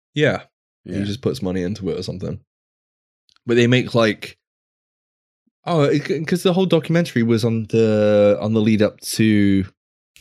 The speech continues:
Speaker 1: Cyberpunk twenty seventy-seven, wasn't it? 'Cause they would put the, the bikes in that game are from his company.
Speaker 2: That was it. Yeah.
Speaker 1: Yeah, something like that. Um, I'm looking forward to The Matrix.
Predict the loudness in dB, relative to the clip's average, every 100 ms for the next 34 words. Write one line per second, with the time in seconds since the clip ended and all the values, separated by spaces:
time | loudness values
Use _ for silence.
0 | -20 _ _ _ -20 _ -14 0 2 2
1 | -4 -6 -6 -4 -2 -2 -2 -2 -2 -2
2 | 0 -2 -2 -4 -2 -2 2 4 2 2
3 | 0 2 2 2 2 2 2 -2 -12 -10
4 | -8 -4 -4 -2 -2 -2 -2 -6 -10 -4
5 | 0 0 -2 0 -2 -4 -10 -12 _ _
6 | _ _ -20 _ _ -10 -6 -6 -6 -10
7 | -12 _ -10 -10 -12 _ _ _ -12 -12
8 | -16 -14 -12 -12 -14 -10 -10 -12 -16 _
9 | _ _ _ _ _ _ _ _ _ _
10 | -20 -20 _ _ _ _ -8 -6 -6 -12
11 | _ 0 0 0 0 0 -2 -10 -12 -14
12 | -12 -10